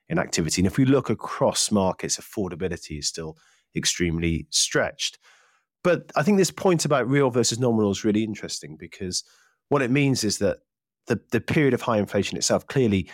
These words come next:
central banks think, think that's a bad thing. They're trying to squeeze that out of the system.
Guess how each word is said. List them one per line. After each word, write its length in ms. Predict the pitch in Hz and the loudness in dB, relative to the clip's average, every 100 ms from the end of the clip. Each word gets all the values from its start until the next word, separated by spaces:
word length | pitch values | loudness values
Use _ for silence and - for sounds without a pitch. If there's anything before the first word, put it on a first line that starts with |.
| - | -10
central 300 | - 127 107 | -4 -2 -2
banks 240 | 101 98 - | 0 -2 -2
think, 120 | 107 - - | -8 -8 -4
think 160 | 101 | -4
that's 220 | 85 - | -4 -4
a 80 | 101 - | -6 -4
bad 300 | 104 98 104 | -2 0 -2
thing. 400 | - - 82 98 - _ _ | -4 -10 -8 -8 -10 _ _
They're 80 | - | -6
trying 200 | - 98 | -2 0
to 100 | - | 0
squeeze 340 | - - 95 | -2 2 2
that 100 | 92 | 2
out 160 | 87 85 | 0 -2
of 60 | - | -4
the 100 | 82 | -6
system. 560 | - - - - 165 | -2 -2 -2 -4 -8